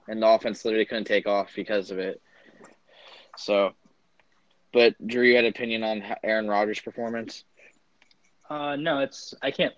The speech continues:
Speaker 2: find what I'm looking for, but, uh, trying to find it. I know Mitch Trubisky was the second most pressured quarterback in the N F L last week, so that did have something to do with it.
Speaker 1: Mm-hmm.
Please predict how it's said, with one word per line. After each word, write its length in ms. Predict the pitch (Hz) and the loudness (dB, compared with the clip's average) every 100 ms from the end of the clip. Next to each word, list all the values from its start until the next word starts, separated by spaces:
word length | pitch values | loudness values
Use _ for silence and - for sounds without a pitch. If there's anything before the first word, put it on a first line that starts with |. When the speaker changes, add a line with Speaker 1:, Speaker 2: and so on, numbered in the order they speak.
| _ | _
Speaker 2:
find 200 | 151 147 | -2 0
what 60 | 147 | 0
I'm 80 | 143 | -2
looking 240 | 143 156 | -2 -6
for, 240 | - 160 | 0 0
but, 180 | 123 123 | 2 0
uh, 300 | 120 113 113 113 _ _ _ _ _ _ _ _ _ _ _ _ _ _ _ _ _ | -2 -4 -8 -12 _ _ _ _ _ _ _ _ _ _ _ _ _ _ _ _ _
trying 140 | - | -20
to 80 | - _ - | -20 _ -20
find 240 | 95 92 | -20 -16
it. 160 | 85 - _ _ _ - | -16 -18 _ _ _ -8
I 80 | 139 | -2
know 180 | 151 | 0
Mitch 280 | 147 165 - | 2 0 0
Trubisky 360 | 156 151 - 147 | 2 2 4 2
was 360 | 135 131 117 | 2 0 -6
the 180 | - 127 | -6 -4
second 580 | 123 - - 190 175 147 | -4 -4 2 2 4 2
most 380 | 131 127 - - | 2 2 -2 -2
pressured 340 | 143 123 123 | 0 0 -2
quarterback 440 | - 127 120 117 - | 0 2 2 0 -4
in 60 | |
the 60 | 120 | -6
N 80 | 120 | -6
F 140 | - | -4
L 140 | 120 | -4
last 200 | 123 120 | -4 -4
week, 120 | 139 123 | -4 -2
so 100 | 131 | -2
that 100 | 123 | 2
did 140 | 139 | 2
have 140 | 131 | 2
something 320 | - 131 123 117 | 0 0 0 0
to 40 | |
do 120 | 120 | -2
with 120 | 117 | -2
it. 220 | 120 107 - | -2 -4 -4
Speaker 1:
Mm-hmm. 380 | 107 107 104 | -10 -8 -8